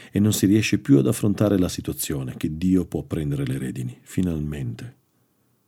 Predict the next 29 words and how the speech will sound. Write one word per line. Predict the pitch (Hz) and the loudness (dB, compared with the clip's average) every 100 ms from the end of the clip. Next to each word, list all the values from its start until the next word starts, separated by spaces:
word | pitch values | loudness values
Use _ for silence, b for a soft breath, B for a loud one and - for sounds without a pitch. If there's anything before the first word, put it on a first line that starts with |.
| _ _ | _ _
E | - | -8
infatti, | - - - - 90 | -6 -4 -4 -2 -2
il | 92 | 0
momento | 92 95 95 98 | 0 0 0 2
in | 90 | 0
cui | 95 | 0
il | 90 | 0
suo | 101 | 0
potere | 82 92 95 87 - | 0 2 4 4 0
si | - | -2
mostra | 80 80 - 80 | -4 -4 -6 -6
più | - | 2
efficace, | 107 - 76 76 69 - - - _ _ _ _ _ - | 2 2 -4 -4 -4 -6 -8 -12 _ _ _ _ _ -2
Dio | 90 101 | 6 6
compie | 101 87 87 80 | 6 4 2 0
ciò | - - | 2 0
che | - 107 | 2 0
non | 95 | 2
possiamo | 90 90 82 | 0 0 0
fare | - 73 71 | 0 -2 -2
da | 67 | -4
soli. | - - - - _ _ _ _ _ _ _ _ _ _ _ _ _ _ _ _ | -6 -6 -12 -18 _ _ _ _ _ _ _ _ _ _ _ _ _ _ _ _
Non | 120 117 | 2 4
avere | 107 87 73 | 6 4 2
paura | 82 78 78 | -4 -4 -4
della | 71 73 | -4 -6
tua | - | -6
debolezza | - - - 120 - - | -8 -6 -8 -8 -8 -8
oggi, | 117 - - | -10 -14 -16